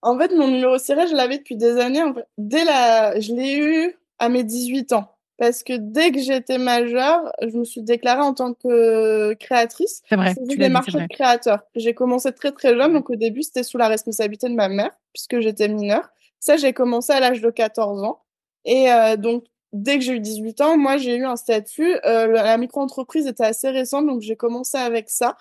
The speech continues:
Speaker 1: Et, euh, et j'ai toujours, même quand j'étais salariée, j'ai toujours travaillé en plus en freelance pour engranger de l'expérience, pour me faire un réseau. C'est le plus important.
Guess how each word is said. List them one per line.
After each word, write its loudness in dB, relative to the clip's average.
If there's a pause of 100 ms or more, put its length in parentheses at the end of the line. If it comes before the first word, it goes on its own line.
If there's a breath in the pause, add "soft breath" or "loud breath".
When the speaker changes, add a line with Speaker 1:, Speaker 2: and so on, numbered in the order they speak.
(560 loud breath)
Speaker 1:
Et, 4
euh, 6
et 4
j'ai -2
toujours, 2
même 4
quand 0
j'étais -6
salariée, 0
j'ai -4
toujours -8
travaillé 0
en -2
plus -8
en -4
freelance -6 (420)
pour 0
engranger 2
de -2
l'expérience, 2
pour -4
me -2
faire -2
un 0
réseau. 0
C'est -2
le -4
plus -6
important. -2